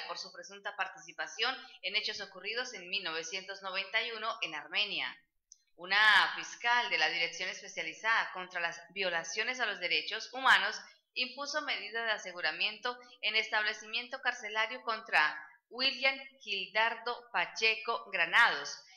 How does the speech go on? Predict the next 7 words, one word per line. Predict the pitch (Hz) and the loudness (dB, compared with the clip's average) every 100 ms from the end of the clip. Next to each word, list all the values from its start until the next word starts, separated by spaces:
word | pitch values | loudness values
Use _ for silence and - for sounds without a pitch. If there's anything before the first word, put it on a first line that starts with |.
| - | 0
ex | - 240 - - | 4 4 2 -10
oficial | - 185 - 208 | -10 -10 -4 -2
de | 214 | 0
la | 247 233 | -2 -2
Policía | 185 165 175 208 | -6 -8 -4 -2
Nacional, | 214 220 240 208 151 131 - _ _ | -2 -4 -2 0 0 -2 -12 _ _
investigado | 156 170 - 170 180 | -4 -4 -2 0 2